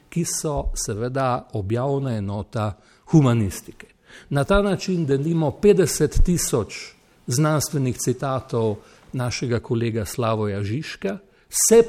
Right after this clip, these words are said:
po sjajni slovenski metodologiji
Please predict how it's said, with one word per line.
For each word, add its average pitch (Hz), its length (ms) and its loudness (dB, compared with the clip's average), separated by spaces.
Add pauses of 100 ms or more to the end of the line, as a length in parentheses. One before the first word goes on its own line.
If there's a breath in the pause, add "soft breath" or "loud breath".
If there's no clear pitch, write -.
po 120 360 2
sjajni 180 840 -2
slovenski 135 680 -4
metodologiji 127 880 0